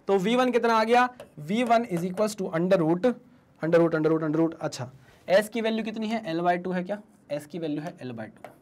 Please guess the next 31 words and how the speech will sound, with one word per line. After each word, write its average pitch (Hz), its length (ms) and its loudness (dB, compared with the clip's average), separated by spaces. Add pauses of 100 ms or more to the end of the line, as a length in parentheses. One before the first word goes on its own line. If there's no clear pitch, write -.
(280)
तो - 920 -12
L 170 120 2
से 175 140 -6
ये 170 140 0
L 170 100 -4
कट 175 140 0
गया, 185 160 2
टू 165 180 -6
से 156 120 -6
ये 156 60 -4
टू 156 140 -6
कट 151 160 -2
गया, 180 220 -2 (340)
कितना 170 220 -4
आ 175 80 2
गया, 180 160 2
वी 156 160 -4
वन 170 160 -4
की 160 100 -8
वैल्यू 147 240 -2
आ 147 60 2
गई 160 120 -4
under 143 240 -4
root 240 200 0 (760)
जीएच। 135 560 -10
कितनी 160 220 -4
आ 170 100 4
गई 175 140 -2
वैल्यू? 170 280 -2
under 156 200 -2
root 214 200 0